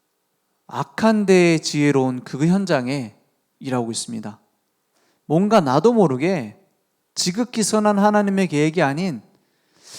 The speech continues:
내가 가지고 있는 염려, 내가 가지고 있는 공상, 이런 것 때문에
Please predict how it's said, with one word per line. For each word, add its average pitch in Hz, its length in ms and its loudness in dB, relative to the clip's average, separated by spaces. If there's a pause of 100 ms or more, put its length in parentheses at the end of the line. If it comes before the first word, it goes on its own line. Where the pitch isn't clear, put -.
(320)
내가 165 360 6
가지고 180 360 4
있는 151 320 -2
염려, 123 600 -4
내가 147 280 0
가지고 156 260 0
있는 139 300 -6
공상, 143 560 -4 (240)
이런 233 300 0
것 233 160 -4
때문에 220 520 0